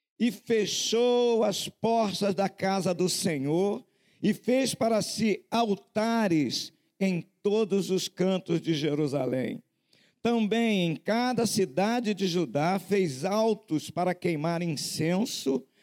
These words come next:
a outros deuses. Assim provocou a ira do Senhor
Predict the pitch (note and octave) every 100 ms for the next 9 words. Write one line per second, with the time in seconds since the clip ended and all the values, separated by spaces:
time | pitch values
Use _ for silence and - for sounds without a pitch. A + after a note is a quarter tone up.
0 | _ - D#3+ D#3 G3 F#3+ - E3 C#3+ D3+
1 | F3 D#3 C3 - - _ _ _ _ _
2 | _ _ _ _ - E3+ D#3 - G#3+ A#3
3 | A#3 A#3 - - G3 E3+ F3 - - E3+
4 | F3+ F#3 - - _ F3 F3 D3+ D#3+ D#3
5 | D3+ D3 - - _ _ - C3+ C3+ E3
6 | C#3+ B2+ C3+ B2